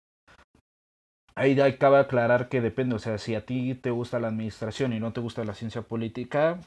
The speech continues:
pues también puedes aventarte porque tú no vas a estudiar o no te vas a especializar en la administ-, en la ciencia política. Y, por ejemplo, a mí, que no me gusta la administración pública, pues no me tengo que especializar en ella, ¿no?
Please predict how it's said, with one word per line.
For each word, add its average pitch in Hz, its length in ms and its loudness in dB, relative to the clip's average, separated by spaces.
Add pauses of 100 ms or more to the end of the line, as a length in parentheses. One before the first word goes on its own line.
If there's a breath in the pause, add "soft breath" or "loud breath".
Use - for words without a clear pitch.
(380)
pues 107 180 -8
también 113 260 0
puedes - 600 0
aventarte 117 580 2
porque 110 560 -4
tú 127 80 0
no 127 120 0
vas 120 180 0
a 123 80 2
estudiar 113 480 -4
o 113 100 -2
no 120 180 -2
te 127 80 -2
vas 117 180 0
a 127 40 -8
especializar 107 640 -6
en 113 100 -2
la 104 80 -4
administ-, 98 420 -10
en 113 260 -2
la 104 100 -2
ciencia 120 280 -6
política. 110 540 -6 (540 loud breath)
Y, 127 80 -2
por 120 100 0
ejemplo, 127 300 2
a 113 40 6
mí, 131 300 0 (500 loud breath)
que 104 560 -2
no 135 140 4
me 143 140 2
gusta 135 360 0
la 113 120 -2
administración 120 760 -4
pública, 139 680 -4 (480 loud breath)
pues 117 140 -2
no 131 100 2
me 127 80 2
tengo 127 280 2
que - 60 -12
especializar 101 680 -6
en 117 140 -4
ella, 104 300 -2
¿no? 147 220 -8